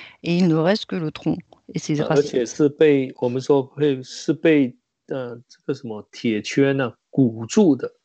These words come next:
Speaker 1: Ensuite, qui est emprisonné dans des chaînes de fer et de bronze.
Speaker 2: 好，那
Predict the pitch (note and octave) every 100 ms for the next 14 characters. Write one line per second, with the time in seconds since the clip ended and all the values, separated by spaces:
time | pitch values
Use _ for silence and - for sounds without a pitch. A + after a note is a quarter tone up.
0 | _ _ _ _ _ - - - - -
1 | F3+ - A3 - - - F3+ F#3 - -
2 | - - F#3 - F#3+ F#3+ F3+ G#3+ F3+ E3+
3 | D#3+ - G3+ F#3 D#3+ - G3 - - D#3+
4 | - - D#3+ - _ _ - - - G#2
5 | - _ _ _ -